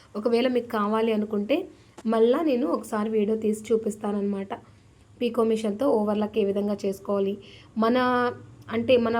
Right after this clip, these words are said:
బ్లౌజెస్ పీసెస్ అవన్నీ ఉంటాయి కదా, అవి కూడా పీసెస్ అలా రాకుండా ఉండడానికి ఓవర్లాక్ ఏ విధంగా చేసుకోవాలని చెప్పేసి ఆ వీడియో కూడా చేశాను. ఒకవేళ మీకు కావాలంటే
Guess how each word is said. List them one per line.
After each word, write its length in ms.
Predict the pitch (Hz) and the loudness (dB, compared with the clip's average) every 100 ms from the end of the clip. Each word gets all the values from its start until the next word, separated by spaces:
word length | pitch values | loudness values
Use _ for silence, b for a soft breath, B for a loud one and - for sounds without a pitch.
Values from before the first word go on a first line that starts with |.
| 214 | 2
బ్లౌజెస్ 340 | 220 220 226 233 | 4 4 2 -2
పీసెస్ 320 | 226 226 214 214 | -2 -2 -4 -4
అవన్నీ 300 | 202 208 214 | -2 0 0
ఉంటాయి 240 | 202 196 196 | 0 -2 -6
కదా, 180 | 190 196 214 B B B B - | -6 -6 -6 B B B B -6
అవి 220 | 220 220 233 | 0 0 2
కూడా 180 | 226 220 294 - | 4 4 2 0
పీసెస్ 340 | 233 226 240 233 | -2 0 -2 -2
అలా 120 | 214 208 | -2 -2
రాకుండా 380 | 190 190 208 208 202 | -6 -6 -4 -2 0
ఉండడానికి 560 | 202 196 190 196 - 311 240 - B B B 220 | -2 -2 -4 -6 -6 -4 -4 -8 B B B -2
ఓవర్లాక్ 380 | 214 214 214 214 | 0 2 0 0
ఏ 80 | 202 | -2
విధంగా 300 | 202 202 208 208 | -2 -2 -4 -4
చేసుకోవాలని 520 | 196 - 202 196 190 | -6 -6 -4 -4 -4
చెప్పేసి 420 | 196 - 196 277 277 233 B B B - | -8 -8 -6 -2 -2 -4 B B B 0
ఆ 100 | 214 220 | 6 6
వీడియో 200 | 220 214 | 6 4
కూడా 120 | 220 220 | 0 0
చేశాను. 380 | 202 202 208 214 277 | -2 -2 0 0 0
ఒకవేళ 260 | 226 226 240 | 2 2 2
మీకు 140 | 233 220 | 0 0
కావాలంటే 420 | 208 214 202 214 | 2 2 0 0